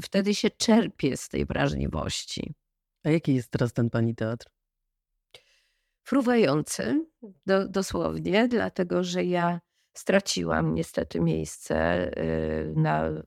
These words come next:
Speaker 1: w samym centrum Warszawy, e, które zdarzyło mi się znaleźć przypadkiem. Było to malusieńkie miejsce na ulicy Żurawiej, w takim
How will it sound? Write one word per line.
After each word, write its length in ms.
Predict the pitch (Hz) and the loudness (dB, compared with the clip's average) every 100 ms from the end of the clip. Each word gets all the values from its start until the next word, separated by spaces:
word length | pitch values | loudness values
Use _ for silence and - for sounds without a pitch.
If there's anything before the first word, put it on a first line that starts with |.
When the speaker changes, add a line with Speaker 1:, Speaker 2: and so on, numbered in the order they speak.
| _ _ - | _ _ -20
Speaker 1:
w 80 | 165 | -14
samym 460 | - 233 254 165 | 0 6 6 6
centrum 520 | 160 165 156 170 180 | 0 -2 -4 -4 -2
Warszawy, 720 | 180 - - - 73 - 67 - _ _ _ _ _ | -2 -4 -4 -2 -4 -4 -8 -8 _ _ _ _ _
e, 180 | - 147 | -6 -6
które 640 | - _ 175 170 170 160 | -8 _ 0 0 2 0
zdarzyło 480 | 160 156 170 165 160 | -2 -2 -2 0 -2
mi 80 | 165 | 0
się 140 | - | -2
znaleźć 540 | 165 165 156 156 - - | -2 0 0 0 -4 -8
przypadkiem. 1000 | - 185 - 156 - - - 78 - | -4 -4 0 -2 -2 -6 -4 -2 -2
Było 200 | - 80 | -2 -2
to 160 | 78 - | -2 -2
malusieńkie 840 | 175 170 170 175 - 160 160 160 | 0 0 -2 -4 -2 -2 -2 0
miejsce 460 | 156 - - - - | 0 0 -2 -6 -4
na 120 | - | -4
ulicy 420 | - - - - | -4 -6 -8 -6
Żurawiej, 520 | 165 165 160 76 76 - | -2 0 0 0 -2 -4
w 80 | |
takim 300 | - - - | -8 -8 -6